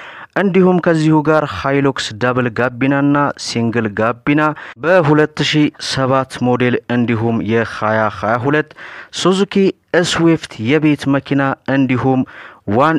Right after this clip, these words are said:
ኤች ዜድ ላንድ ክሮዘር የሁለት ሺ ዘጠኝ ሞዴል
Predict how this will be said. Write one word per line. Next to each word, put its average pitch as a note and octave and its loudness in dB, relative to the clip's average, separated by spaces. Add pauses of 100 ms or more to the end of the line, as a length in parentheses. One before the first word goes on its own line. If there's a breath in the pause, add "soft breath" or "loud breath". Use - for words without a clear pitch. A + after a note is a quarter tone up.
ኤች C#3 -2
ዜድ B2+ 0 (120)
ላንድ B2+ 0
ክሮዘር B2 0 (100)
የሁለት A2+ -2
ሺ A#2 -2 (120)
ዘጠኝ A2+ -2
ሞዴል D3 2